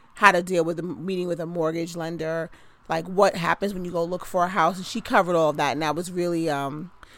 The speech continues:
that was really good. So, so we, we had a good time. It's recorded, and again, I'll be sharing it, um, for those who want to, to have, to watch the replay. It'll be shared once it's up.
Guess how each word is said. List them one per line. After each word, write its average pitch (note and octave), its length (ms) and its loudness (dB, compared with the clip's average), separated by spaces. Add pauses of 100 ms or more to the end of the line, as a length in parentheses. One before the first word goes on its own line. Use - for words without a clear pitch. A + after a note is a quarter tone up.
that A#3+ 120 10
was D4 140 6
really E4 180 2
good. G3+ 340 4
So, F3+ 320 2 (380)
so A3 160 4
we, G#3+ 160 2
we G#3 160 -2
had A#3 180 6
a A3 40 2
good G#3 160 0
time. F3+ 440 2
It's - 160 -6
recorded, F3 420 0
and E3 120 -2
again, D#3+ 240 -2
I'll D3 100 0
be D#3 120 -8
sharing E3 480 -4
it, D#3+ 200 -6 (760)
um, E3+ 260 2
for E3 120 -10
those D#3 220 -2
who G3 120 -6
want C#3+ 340 -6
to, D#3 480 -6 (200)
to D3+ 200 -2
have, C#3+ 500 0 (180)
to G#3 140 -10
watch D3+ 240 0
the D#3+ 100 -10
replay. C3+ 320 -8
It'll C#3 180 -4
be D3 120 -8
shared C#3+ 400 -10 (360)
once G3 240 -8
it's E3 120 -10
up. C#3+ 220 -8